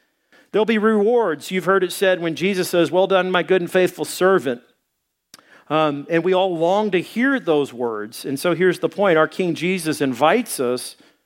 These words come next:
all of those who have s-, served him here on this earth, to receive an inheritance that has been prepared f-, by him. So Matthew twenty-five, those of you, uh, note takers, outline makers,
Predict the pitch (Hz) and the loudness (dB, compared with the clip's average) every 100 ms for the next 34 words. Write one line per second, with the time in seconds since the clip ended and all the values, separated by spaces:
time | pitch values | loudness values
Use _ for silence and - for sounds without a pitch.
0 | _ _ 151 190 277 196 143 135 131 165 | _ _ 0 2 4 2 2 0 0 2
1 | 143 - - - - 202 233 - 131 110 | 0 0 -12 -10 2 2 2 -4 -8 -6
2 | 117 139 156 165 151 190 - 127 131 - | -8 -4 0 2 4 2 0 -2 -2 -2
3 | 143 135 190 170 151 127 - 202 226 180 | -4 -2 -4 -2 -2 -4 -4 2 2 2
4 | - 127 135 - 135 131 135 123 139 131 | 0 -6 -4 0 0 0 -4 0 -2 -2
5 | 131 - - 160 156 - _ _ _ _ | -8 -10 0 2 0 -4 _ _ _ _
6 | 131 139 - 98 - _ _ _ _ _ | 0 0 -2 -10 -16 _ _ _ _ _
7 | _ _ _ _ - 165 202 214 208 208 | _ _ _ _ -6 0 0 -2 -4 0
8 | 202 196 185 127 151 151 165 170 160 156 | 0 2 2 2 0 0 0 0 0 -2
9 | 151 143 147 156 165 160 160 143 151 151 | 0 2 2 0 0 0 0 0 2 2
10 | 156 151 151 160 165 147 | 2 0 0 -2 -2 -4